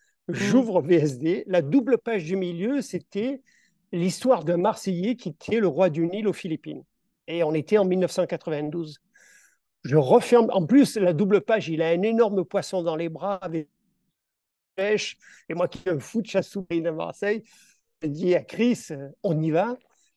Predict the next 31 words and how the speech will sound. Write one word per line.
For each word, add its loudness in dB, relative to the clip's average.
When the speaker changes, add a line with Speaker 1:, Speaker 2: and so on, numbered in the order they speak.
Speaker 2:
Et -6
elle 4
me 0
dit, « 0
Banco, -2
on -2
y 0
va. » -10
Trois -2
semaines -4
après, 0
on, 0
on -6
posait 2
des 2
vacances. -2
On 0
est 2
parti -6
aux -2
Philippines -4
chercher -6
Thierry. 0
Donc, 0
euh, -6
à -2
l'époque, 4
pas 2
de -20
téléphone, 2
euh, 0